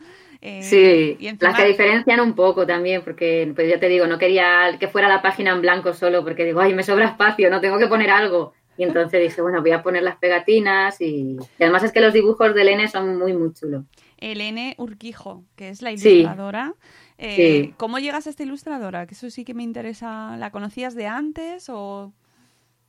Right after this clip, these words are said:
Speaker 2: No, le, la editorial tenía una serie de ilustradores, entonces ellos me dieron libertad para, para elegir la que quisiera.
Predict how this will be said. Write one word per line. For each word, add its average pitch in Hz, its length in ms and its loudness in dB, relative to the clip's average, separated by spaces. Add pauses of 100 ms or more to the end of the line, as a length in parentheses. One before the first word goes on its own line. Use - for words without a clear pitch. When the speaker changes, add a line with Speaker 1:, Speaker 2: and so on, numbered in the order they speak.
(120)
Speaker 2:
No, 214 460 6
le, 190 320 8
la 185 120 4
editorial 190 400 4
tenía 247 240 4
una 254 140 0
serie 247 220 2
de 247 80 6
ilustradores, 247 680 2
entonces 202 320 -4
ellos 208 180 -2
me 208 80 -6
dieron 202 220 2
libertad 196 440 0
para, 165 800 0
para 165 160 0
elegir 165 360 0
la 180 160 0
que 196 100 -2
quisiera. 165 640 -2